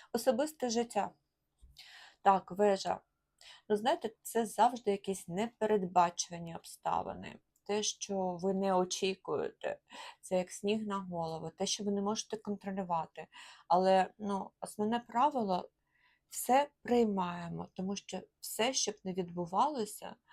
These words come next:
все іде нам на користь. Ну, звісно, я зараз візьму карти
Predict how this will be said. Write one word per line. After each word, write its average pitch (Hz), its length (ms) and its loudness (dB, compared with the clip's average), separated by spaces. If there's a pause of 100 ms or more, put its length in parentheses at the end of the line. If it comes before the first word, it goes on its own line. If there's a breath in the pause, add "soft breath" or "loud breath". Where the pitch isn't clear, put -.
(360 loud breath)
все - 480 -2
іде 196 300 -2
нам 185 200 -4
на 185 100 -6
користь. 175 640 -6
Ну, 226 180 -8 (220)
звісно, 196 420 -8
я 180 120 -4
зараз 175 360 -4
візьму 175 200 -4
карти 185 560 -4